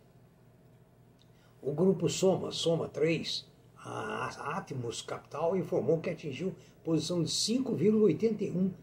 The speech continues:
do capital social do grupo Soma. Ah, o Marcos Lutz é o novo presidente da Ultrapar.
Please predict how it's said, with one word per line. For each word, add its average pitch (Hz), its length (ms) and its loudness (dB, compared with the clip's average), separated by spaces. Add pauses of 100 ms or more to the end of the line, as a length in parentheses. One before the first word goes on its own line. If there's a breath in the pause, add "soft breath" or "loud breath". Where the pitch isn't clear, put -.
(120)
do 165 80 -4
capital 165 420 0
social 165 540 2
do 160 100 0
grupo 131 400 -2
Soma. - 480 -10 (1040)
Ah, 139 720 -2 (760)
o 143 100 0
Marcos 214 460 2
Lutz 247 420 2
é 165 40 -4
o 170 100 2
novo 202 280 12
presidente 170 420 4
da 160 80 4
Ultrapar. - 680 0